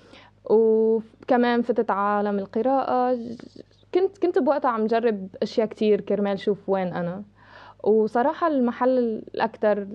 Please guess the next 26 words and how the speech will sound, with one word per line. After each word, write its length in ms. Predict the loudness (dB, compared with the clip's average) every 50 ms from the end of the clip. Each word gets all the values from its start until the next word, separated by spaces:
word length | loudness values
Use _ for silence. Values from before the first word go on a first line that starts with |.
| -12 -6
بالنسبة 380 | -2 0 0 0 0 0 0
لإلي 220 | 0 0 0 0 -2
كان 260 | -2 -2 -2 -2 -2
القراءة، 500 | -4 -4 -4 -2 0 0 0 0 -2 -2
اللي 200 | -2 -2 -2 0
هو 300 | 0 2 2 2 0 0 -4 -10 -20 -20 -20 -20 -20 -20 _ _ _ _ _ _ _ _ _ _ _ _ _ _
الواحد 360 | 0 2 2 2 0 -2 -2 0
عم 160 | 0 0 0
يستفاد 520 | 0 0 -2 -4 0 2 2 2 2 2
لغويًا، 560 | 2 2 2 2 0 0 2 0 0 0 0
عم 300 | -2 -2 -2 -4 -4 -4
يستفاد 460 | -4 -4 -2 -2 0 0 0 0 0 -2
فكريًا، 800 | -6 -6 -4 -2 -2 0 0 0 0 0 0 -2 -2 -2 -4 -4 -8 -14 -20 -20 -20 -20 -20 _ _ _ _ -8
وعم 300 | -6 -4 -2 0 0 2
يغوص 380 | 2 2 2 0 0 0 -2
هيك 180 | -2 -2 0 -2
بعالم 460 | -4 0 0 0 0 2 2 2 2
جديد 380 | 2 0 -2 0 0 0 0 0
بعيد 320 | 0 2 2 2 2 0
عنه. 600 | -2 -2 0 0 0 0 0 -2 -4 -6 -6 -6
يعني 300 | -6 -6 -6 -6 -8 -10 -12 -14 -20 -20 -20 -20 -20 -20 _ _ _ _ _ _ _ _ _ _ _ _ _ _ _ _ _ _ _ _ _ _
عن 140 | 0 2 4
جد 180 | 4 4 2
شعور 340 | 2 0 0 2 2 2 2
بالانتماء 840 | 2 2 2 2 0 0 0 0 0 2 2 2 2 0 0 -2 -4
غريب 460 | 0 0 2 2 2 2 0 -2 -6